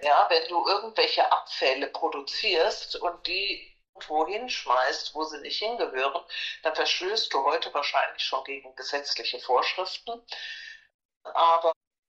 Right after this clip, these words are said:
in Frankreich sehe ich das immer noch sehr viel, ja, wenn du da dein Auto loswerden willst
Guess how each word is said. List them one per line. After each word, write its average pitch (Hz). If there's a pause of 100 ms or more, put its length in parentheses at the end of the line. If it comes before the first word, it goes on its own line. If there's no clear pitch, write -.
(320)
in 123
Frankreich 180
sehe 185
ich -
das 170
immer 165
noch 160
sehr 156
viel, 180
ja, 156
wenn 160
du -
da 147
dein 147
Auto 165
loswerden 180
willst 170